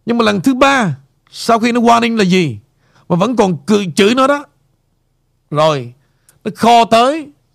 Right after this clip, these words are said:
hai ba thằng liên tiếp, còng tay, dẫn mày, khỏi chửi. Cái kiểu á, mặc dù chính quyền Việt Nam như thế nào tôi không biết,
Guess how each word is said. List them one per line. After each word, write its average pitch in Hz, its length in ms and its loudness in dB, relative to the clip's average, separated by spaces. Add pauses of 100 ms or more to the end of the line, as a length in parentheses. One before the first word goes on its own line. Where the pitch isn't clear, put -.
(380)
hai 220 200 -2
ba 226 100 0
thằng 185 180 0
liên 208 180 0
tiếp, 262 200 0 (880)
còng 180 280 0
tay, 190 380 0 (240)
dẫn 170 320 -2
mày, 110 260 -4 (480)
khỏi 160 260 -2
chửi. 143 280 -6 (1120)
Cái 240 160 -2
kiểu 254 320 4
á, 339 120 0 (720)
mặc 214 220 -2
dù 214 140 0 (360)
chính 285 140 -2
quyền 254 160 0
Việt 208 100 -2
Nam 233 220 -2
như 240 160 2
thế 285 140 -2
nào 202 120 0
tôi 202 80 2
không 226 80 -2
biết, 285 200 0